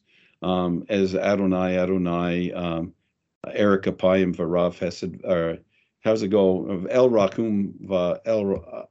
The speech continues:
uh, El Chanun, uh, Erech Apayim Varav Hesed Vaemet, and it goes on there. Um, but it says, "I am Yahweh, Yahweh, a God of, um,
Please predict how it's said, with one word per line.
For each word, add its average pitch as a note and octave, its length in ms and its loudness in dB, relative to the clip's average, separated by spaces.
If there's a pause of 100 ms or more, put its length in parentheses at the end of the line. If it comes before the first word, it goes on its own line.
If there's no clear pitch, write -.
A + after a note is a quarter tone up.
uh, F#2+ 300 -4
El A#2+ 240 2
Chanun, G2 580 -2 (540)
uh, F2+ 260 0
Erech A#2+ 300 4
Apayim G2+ 440 0
Varav F2+ 360 0
Hesed F#2+ 320 -4
Vaemet, F2+ 420 -2
and G2 80 -8
it F#2 140 -4
goes G2 200 2
on G2 240 2
there. F2+ 240 0 (380)
Um, G#2+ 240 0
but G#2 260 0
it G2 100 -2
says, G#2 280 0 (640)
"I A2 80 0
am G2+ 140 2
Yahweh, A2+ 400 2
Yahweh, G2 760 0
a F#2+ 120 -8
God G2+ 420 2
of, F#2 380 -2
um, F#2 340 -4